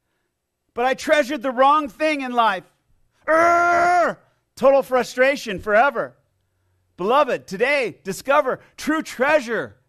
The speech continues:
in life. Discover a relationship with your Creator. Discover him in his word each day. Discover him in his people every day.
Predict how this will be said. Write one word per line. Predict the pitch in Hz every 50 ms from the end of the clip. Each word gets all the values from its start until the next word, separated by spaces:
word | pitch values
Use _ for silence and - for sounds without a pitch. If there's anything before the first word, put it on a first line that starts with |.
| _ _ -
in | 196 202 196
life. | 196 202 196 175 147 131 - _ _ _ _ _ _ _ _ _
Discover | 202 202 - - 302 302 311 269 277 254
a | 208 226 208
relationship | 190 196 180 185 208 262 285 311 - 226 269 220 160 - 220 196 -
with | 185 -
your | 180 190
Creator. | 156 - 233 226 247 330 - - - - - -
Discover | 202 214 - - - - 277 294 311 262 254 214
him | 160 190 285 302 285 240 185 - - - _ -
in | 226 240
his | 220 240 277 247 170
word | 165 156 196 262 302 311 285 233 196 - _
each | - 277 277 208 - - - 160
day. | 180 262 285 294 285 254 214 165 131 - - - _
Discover | 202 226 - - - - 302 311 254 262 240
him | 190 220 285 302 277 240 180 156 - - -
in | 233 233
his | 220 247 262 214 285
people | - 247 285 285 - 247 226 214 208 -
every | 233 247 220 226 247 233
day. | 165 170 220 214 196